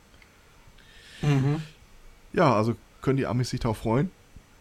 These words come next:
Speaker 2: dass die Tage, äh, die Leute mit Autos rumlaufen, <laughs> deren Elektronik und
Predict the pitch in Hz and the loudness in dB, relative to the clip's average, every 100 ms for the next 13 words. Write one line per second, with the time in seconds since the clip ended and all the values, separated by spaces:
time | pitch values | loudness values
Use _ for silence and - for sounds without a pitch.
0 | - - - 113 - 110 110 113 110 107 | -20 -8 -6 -4 -6 -6 -4 -2 -2 -2
1 | 104 104 104 101 107 - 98 95 98 107 | -2 -2 -4 -6 -12 -10 -6 -6 -4 -4
2 | 104 - 98 120 - 104 95 101 131 127 | -6 -4 -8 -8 -6 -2 -2 -4 -6 -2
3 | 113 98 98 - - - - - - - | 0 -2 -8 -20 -20 -20 -20 -20 -20 -20
4 | - 98 101 92 104 - 92 104 113 - | -6 -4 -2 -4 -6 -8 -6 -6 -6 -10
5 | - - 104 - | -18 -10 -8 -10